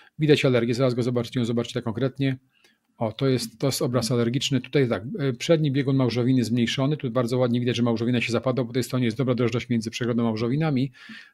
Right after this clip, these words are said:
Dalej to, co to widać? O, to takie, to takie jakby trampoliny, pajęczyny rozpięte między przegrodą nosa a małżowinami nosowymi. To są właśnie pasma śluzu typowego dla alergii. Tutaj widać, że pomimo śluzu i alergii jest sporo miejsca w nosie.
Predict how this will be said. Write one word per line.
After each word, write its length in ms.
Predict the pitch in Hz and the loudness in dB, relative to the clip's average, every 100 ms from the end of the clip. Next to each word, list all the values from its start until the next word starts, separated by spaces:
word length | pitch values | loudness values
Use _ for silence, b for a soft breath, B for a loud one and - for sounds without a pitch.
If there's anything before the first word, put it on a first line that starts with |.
| - | -4
Dalej 340 | 123 147 143 | 4 6 6
to, 80 | 123 | 2
co 120 | - | -10
to 120 | - | -6
widać? 260 | 131 113 - | -4 -4 -4
O, 100 | 127 | -6
to 240 | - 170 | 2 2
takie, 280 | 156 131 127 | 4 0 -2
to 260 | - 143 143 | 0 2 2
takie 420 | 135 - 131 139 147 165 | -2 -2 -2 0 -2 -6
jakby 340 | 135 127 135 131 - - - | -6 -2 -2 -4 -20 -14 2
trampoliny, 500 | 139 120 139 143 131 | 2 4 2 2 2
pajęczyny 460 | 131 131 123 135 | 2 2 0 0
rozpięte 460 | 127 - 135 117 123 | 0 0 -2 -2 -2
między 240 | 123 117 | -2 -2
przegrodą 380 | - 127 131 131 | -4 -2 0 0
nosa 300 | 131 - 123 | 0 -2 -2
a 60 | 117 | 0
małżowinami 600 | 120 117 120 120 117 113 | 0 0 0 0 0 0
nosowymi. 500 | - 117 139 147 - B B - | -2 -2 0 0 -4 B B -14
To 80 | |
są 140 | 120 127 | -6 -4
właśnie 280 | 117 - 117 | -4 -6 -6
pasma 300 | 123 123 107 | -4 -2 -4
śluzu 360 | 131 113 120 - B 113 | -4 -4 -4 -6 B -18
typowego 420 | - 127 123 117 | -6 -2 0 0
dla 140 | 110 110 | 0 0
alergii. 580 | 113 135 135 165 214 214 B B B | 0 0 0 2 2 0 B B B
Tutaj 240 | 147 147 147 | -6 -2 0
widać, 260 | 139 123 | 0 0
że 120 | 120 | 0
pomimo 340 | 120 139 151 127 | 0 2 2 2
śluzu 380 | - 139 117 127 | 2 2 2 2
i 100 | 127 | 2
alergii 300 | 127 120 117 | 2 0 0
jest 140 | - | -2
sporo 260 | - 156 160 | 4 6 6
miejsca 320 | 160 - 151 | 4 2 2
w 60 | |
nosie. 340 | 151 156 160 | 2 4 4